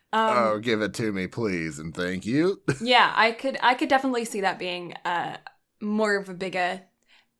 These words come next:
Speaker 1: maybe not necessarily a primary plot line, but definitely a secondary plot line.
Speaker 2: Just, just give it to me,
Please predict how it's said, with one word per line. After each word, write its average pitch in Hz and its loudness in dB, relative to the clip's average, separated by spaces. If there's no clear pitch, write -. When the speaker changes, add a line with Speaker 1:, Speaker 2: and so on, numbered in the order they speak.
Speaker 1:
maybe 262 0
not 254 4
necessarily 247 -2
a 185 -4
primary 254 0
plot - -4
line, 285 0
but 202 -8
definitely 190 -6
a 185 -6
secondary 170 -10
plot - -12
line. - -20
Speaker 2:
Just, - -10
just - -14
give 78 -6
it - -12
to 69 -8
me, 69 -10